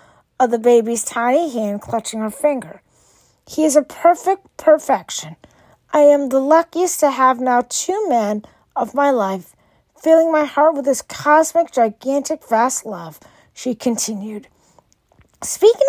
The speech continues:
of babies, wrestler Ronda Rousey also entered first-time parenthood. She announced that she and her hubby, Travis Brown, welcomed a daughter on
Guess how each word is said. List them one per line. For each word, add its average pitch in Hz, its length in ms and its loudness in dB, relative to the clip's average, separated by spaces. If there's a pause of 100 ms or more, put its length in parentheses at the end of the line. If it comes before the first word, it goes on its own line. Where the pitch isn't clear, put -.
of 523 60 -14
babies, 196 720 2 (500)
wrestler 277 440 2
Ronda 285 400 2
Rousey 285 680 2 (140)
also 330 640 2 (160)
entered 214 500 -4 (380)
first-time 226 600 -2
parenthood. 180 680 -12 (520)
She - 300 -6 (140)
announced 226 640 -4
that 214 280 0
she 285 800 -4
and 247 320 -2 (320)
her 262 140 2
hubby, 269 460 2
Travis 277 640 0
Brown, 196 480 -8 (840)
welcomed 277 400 2
a 349 40 4
daughter 262 580 2 (120)
on 226 600 -4